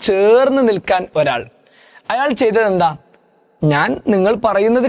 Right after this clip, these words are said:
കേൾക്കാം, കേൾക്കുക മാത്രമായിരിക്കും ഒരുപക്ഷെ അയാൾ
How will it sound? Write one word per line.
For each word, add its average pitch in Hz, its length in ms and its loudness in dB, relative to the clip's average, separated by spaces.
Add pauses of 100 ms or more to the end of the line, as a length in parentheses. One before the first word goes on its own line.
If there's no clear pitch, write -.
കേൾക്കാം, 240 380 -2 (520)
കേൾക്കുക 269 600 0 (140)
മാത്രമായിരിക്കും 220 680 -2 (100)
ഒരുപക്ഷെ 190 300 0
അയാൾ 175 120 -2